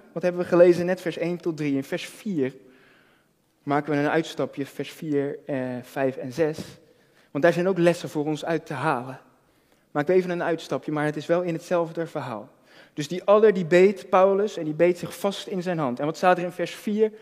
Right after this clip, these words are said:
"En toen de inlandse bevolking het beest aan zijn hand zag hangen, zeiden zij tegen elkaar:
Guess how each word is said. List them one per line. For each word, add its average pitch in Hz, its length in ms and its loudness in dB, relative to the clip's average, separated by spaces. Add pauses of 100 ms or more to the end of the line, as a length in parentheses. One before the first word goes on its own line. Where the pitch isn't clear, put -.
(320)
"En 170 140 0
toen 196 200 2
de 185 160 2
inlandse 214 540 2
bevolking 175 680 0 (1040)
het 135 240 -8
beest 208 280 4
aan 180 140 -2
zijn 165 160 -2
hand 185 260 -2
zag - 220 -8
hangen, 139 380 -6 (1080)
zeiden 214 460 2
zij 196 120 2
tegen 190 320 2
elkaar: 180 520 -4